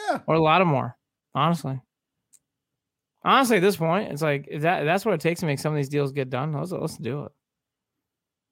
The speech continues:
Speaker 2: 'Cause I'm, I, I mean, the Njoku,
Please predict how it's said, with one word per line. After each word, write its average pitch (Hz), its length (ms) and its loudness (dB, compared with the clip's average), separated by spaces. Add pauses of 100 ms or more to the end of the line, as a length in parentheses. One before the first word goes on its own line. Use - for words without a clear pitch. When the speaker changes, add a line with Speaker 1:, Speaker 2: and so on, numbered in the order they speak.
(120)
Speaker 2:
'Cause 135 120 0
I'm, 220 160 4
I, 127 460 -8
I - 20 -10
mean, 156 320 2
the 143 80 4
Njoku, 147 840 2